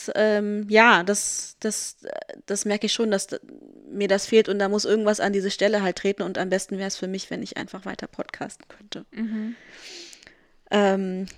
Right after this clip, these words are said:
Speaker 1: aber wie, in welcher Form, weiß ich jetzt auch noch nicht. Es kann also sein, dass es auch mit, dass es den Podcast weiterhin gibt, nur dann eben in anderer Form. Oder dass ich vielleicht irgendwas Neues mache.
Speaker 2: Ja.
Speaker 1: Ähm, was auf jeden Fall dafür passieren muss,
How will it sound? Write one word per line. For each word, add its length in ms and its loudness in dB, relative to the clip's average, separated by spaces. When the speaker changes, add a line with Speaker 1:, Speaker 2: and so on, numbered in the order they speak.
Speaker 1:
aber 240 8
wie, 140 8
in 140 8
welcher 280 8
Form, 600 4
weiß 220 6
ich 100 -6
jetzt 180 0
auch 120 8
noch 120 8
nicht. 160 4
Es 140 -2
kann 160 2
also 200 2
sein, 220 4
dass 140 0
es 220 -2
auch 200 -2
mit, 120 2
dass 160 2
es 80 -2
den 160 0
Podcast 480 2
weiterhin 380 2
gibt, 320 0
nur 80 0
dann 160 -2
eben 400 -2
in 100 -8
anderer 280 -4
Form. 340 -4
Oder 180 -4
dass 180 -4
ich 140 -4
vielleicht 280 -6
irgendwas 400 -10
Neues 280 -4
mache. 380 -2
Speaker 2:
Ja. 300 -4
Speaker 1:
Ähm, 440 0
was 180 8
auf 160 8
jeden 220 8
Fall 240 8
dafür 320 6
passieren 540 4
muss, 340 2